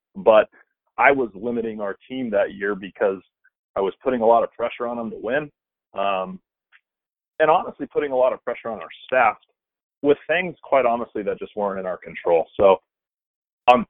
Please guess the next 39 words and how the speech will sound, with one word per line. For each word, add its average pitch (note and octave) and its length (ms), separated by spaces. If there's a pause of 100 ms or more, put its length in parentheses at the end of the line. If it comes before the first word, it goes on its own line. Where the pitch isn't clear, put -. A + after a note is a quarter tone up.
paper, D#3 480
I A2 80
think A#2+ 240
that A2 140 (120)
team A#2 220
gets G2 240
glorified A2 520
a C3+ 60
lot, C#3+ 300 (440)
but A2+ 80
what A#2 100
a A#2 40
lot D3+ 160
of E3+ 60
people D3 160
don't A2+ 160
realize A2 400
is, F#2+ 200 (640)
I A2+ 80
mean, G#2+ 180
we C3 120
were B2+ 180
literally A#2 340
one G#2 240
loss G#2 260
away G2+ 180 (100)
from F2+ 280
not G#2+ 240
even G#2 320
competing G2+ 500
in F#2+ 60
the F#2 80
conference - 380 (100)
tournament B2 320
with G2 200
two A#2 120 (120)
top A#2 260
ten A2+ 140
rounders, A2 500